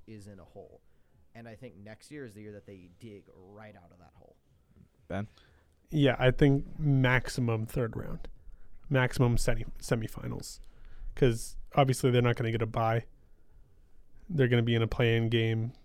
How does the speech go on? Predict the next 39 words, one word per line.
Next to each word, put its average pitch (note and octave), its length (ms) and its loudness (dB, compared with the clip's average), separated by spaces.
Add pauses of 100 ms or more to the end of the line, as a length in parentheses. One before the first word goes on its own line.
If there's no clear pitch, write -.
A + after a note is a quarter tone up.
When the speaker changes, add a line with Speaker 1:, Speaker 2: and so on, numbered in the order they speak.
Speaker 3:
There's A#2+ 240 2
four A#2+ 260 0
play-in A2+ 420 -4
games. A2 600 -6 (260)
Speaker 2:
Yeah. E2+ 220 -12 (880)
Speaker 3:
Maybe C3 560 6
get C#3 140 4
to C#3+ 80 0
the C#3 60 2
semifinals C#3+ 760 2 (200)
at A#2+ 320 -4
best. - 600 -4 (400)
Speaker 2:
I A2+ 80 -4
mean, B2+ 360 -2
the, A2+ 400 0
the A#2 80 0
thing D#3 280 -2
will A#2 160 2
be A2 160 2
is F#2+ 200 -2
that F#2+ 140 -2
they G2 100 -2
are G#2 120 2
gonna G#2 100 0
have F#2 120 -2
to - 60 -8
go F#2+ 120 -2
against F2+ 280 -6
one F2+ 140 -8
of E2 60 -8
the - 40 -6
top - 220 -4
four C#2 160 -10
teams. - 380 -12
Like, E2+ 100 -8
if, - 100 -10
Speaker 3:
Yeah. E3+ 260 6
Speaker 2:
if G2+ 200 -6
they, G2+ 320 -4